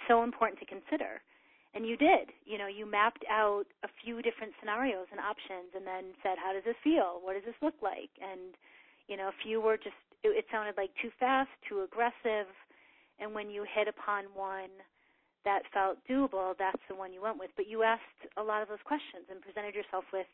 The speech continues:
a few different options. Um, there, there was just a lot of quiet sitting thinking about, about the pacing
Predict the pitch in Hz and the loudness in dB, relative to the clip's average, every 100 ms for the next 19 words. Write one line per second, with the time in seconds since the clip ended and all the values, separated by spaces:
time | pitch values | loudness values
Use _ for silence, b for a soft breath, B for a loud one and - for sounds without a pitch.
0 | _ b b b b b 190 226 214 202 | _ b b b b b -6 -2 0 0
1 | 208 196 190 - - 180 143 - - - | -2 -4 -4 -4 -10 -12 -18 -20 -20 -18
2 | - - 170 185 262 262 _ _ _ - | -16 -16 -16 -18 -20 -20 _ _ _ -10
3 | 208 - 214 214 214 226 - 202 208 208 | -8 -2 0 2 0 -4 -6 2 4 6
4 | 202 - - b b b b b b _ | 2 -4 -20 b b b b b b _
5 | - 202 196 220 220 - 208 220 - 302 | 4 6 8 6 2 2 2 0 4 4
6 | 320 208 185 185 185 190 - - 180 185 | 4 -2 -2 -2 0 -2 -6 -10 -4 -4
7 | 185 220 - 294 - - 90 | -4 -6 -2 -2 -2 -6 -14